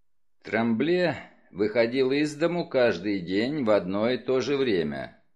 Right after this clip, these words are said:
На работу ездил в метро со станции Вильер. В половине первого возвращался. Через час уезжал обратно и приезжал вечером в половине седьмого.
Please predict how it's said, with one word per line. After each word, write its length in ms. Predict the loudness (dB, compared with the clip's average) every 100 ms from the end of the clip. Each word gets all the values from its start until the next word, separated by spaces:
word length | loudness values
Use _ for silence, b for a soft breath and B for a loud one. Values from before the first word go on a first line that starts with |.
| _ _ _
На 180 | -2 2
работу 380 | 2 0 0
ездил 520 | 0 2 2 2 -2 0
в 20 |
метро 460 | -2 -2 -2 0
со 220 | 0 0 -4
станции 880 | -2 -2 0 -4 -6 -2 0 0
Вильер. 680 | 0 -2 -4 -4 -2 -2 -4 -12 _ _ _ _ _
В 100 | _
половине 500 | _ 0 0 0 -2
первого 800 | -2 2 4 4 2 2 2 2 -6
возвращался. 1500 | -2 -2 0 -2 -2 -4 -2 -2 -2 -6 -6 -4 -4 -8 _ _ _ _
Через 360 | -4 0 0
час 360 | 0 0 0 0
уезжал 500 | -2 0 2 2 2
обратно 760 | 2 2 0 0 -4 -2 -2 -6 -16 _ _
и 160 | -2 -2
приезжал 680 | 0 0 0 0 2 4 4
вечером 540 | 0 -2 0 -2 -2
в 120 | -6
половине 540 | -2 2 2 2 0 -2
седьмого. 800 | -6 -8 -4 -2 -2 -4 -8